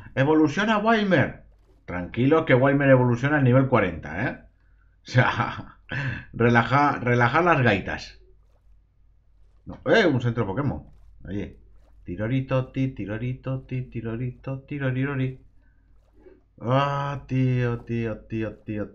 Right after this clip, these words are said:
tío. Nada, no hay. No hay suerte. Mira, otro fósil. Bueno, suerte sí hay, pues estoy encontrando muchos fósiles.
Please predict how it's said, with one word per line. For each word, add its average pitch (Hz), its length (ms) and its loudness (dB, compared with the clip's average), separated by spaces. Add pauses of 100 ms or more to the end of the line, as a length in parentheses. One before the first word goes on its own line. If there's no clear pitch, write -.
tío. 98 240 -6
Nada, 87 460 -10
no 98 120 -8
hay. 85 540 -8 (2250)
No 113 100 -4
hay 113 80 -4
suerte. - 200 -10
Mira, - 320 -16
otro 92 240 -12
fósil. 67 380 -16
Bueno, 107 340 -4
suerte 165 300 -2
sí 135 120 -2
hay, 196 100 0
pues 113 140 -2
estoy 131 120 -2
encontrando 123 320 0
muchos 117 220 -4
fósiles. 151 520 -6